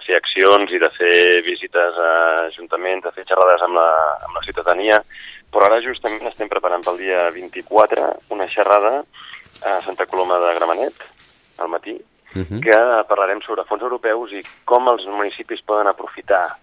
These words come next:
Speaker 1: aquests fons europeus per modernitzar-se, per dinamitzar-se, per obrir-se, internacionalitzar-se, i, i això ens ajuda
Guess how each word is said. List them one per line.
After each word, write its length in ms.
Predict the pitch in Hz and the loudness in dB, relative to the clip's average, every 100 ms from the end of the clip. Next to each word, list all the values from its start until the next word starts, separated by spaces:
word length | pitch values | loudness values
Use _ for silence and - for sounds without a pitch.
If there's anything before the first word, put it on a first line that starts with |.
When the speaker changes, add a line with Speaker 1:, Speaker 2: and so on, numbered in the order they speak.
| - | -18
Speaker 1:
aquests 280 | - 92 - | -12 -12 -8
fons 140 | 95 | -4
europeus 400 | 92 87 92 95 | -4 -2 -4 -4
per 160 | - 87 | -4 -6
modernitzar-se, 880 | 85 80 76 80 80 87 87 - 87 | -4 -6 -8 -10 0 2 2 0 -2
per 120 | 82 | -2
dinamitzar-se, 720 | 85 82 80 - 90 90 - 92 | -2 -6 -6 0 2 2 2 2
per 140 | 85 | 2
obrir-se, 480 | 78 87 101 - 90 90 | -2 -4 -6 2 2 2
internacionalitzar-se, 1120 | 87 85 82 90 82 85 82 113 92 - 98 - - - - - - - _ | -2 -2 -4 -2 -4 -2 4 4 4 -2 -4 -6 -18 -20 -16 -16 -16 -20 _
i, 80 | 104 | -14
i 640 | 104 101 90 90 87 87 | -14 -14 -12 -12 -8 -4
això 560 | 85 - 117 104 113 - | -4 4 6 8 6 2
ens 240 | 92 90 85 | -8 -8 -6
ajuda 640 | 85 104 117 101 107 127 | -6 -4 -2 2 2 2